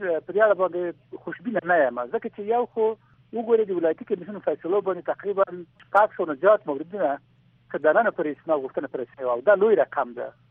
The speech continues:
په دوم قدم کې یو سل او یولس موردونه چې استثنایي دي، دا هم د دې په سر باندې علاوه، اه، بله موضوع ده. او دا چې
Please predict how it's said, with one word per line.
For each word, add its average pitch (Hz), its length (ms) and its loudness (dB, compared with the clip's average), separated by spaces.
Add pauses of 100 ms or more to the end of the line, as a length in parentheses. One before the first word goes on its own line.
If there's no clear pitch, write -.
(220)
په 165 120 -10
دوم 262 240 0
قدم 240 320 4
کې 240 80 -6 (140)
یو 240 140 2
سل 220 120 -6
او 208 80 -4
یولس 226 440 4 (180)
موردونه 170 380 -4
چې - 40 -8
استثنایي 160 560 -2
دي، 139 160 -4
دا 202 140 6
هم 247 100 6 (240)
د - 20 -8 (100)
دې 190 160 -2
په 196 60 0 (380)
سر 190 140 6
باندې 170 280 0
علاوه، 156 300 4
اه، - 640 -8 (120)
بله 214 240 2
موضوع 123 340 -12
ده. 113 60 -6 (480)
او 175 80 4 (100)
دا 269 60 8 (100)
چې 240 240 0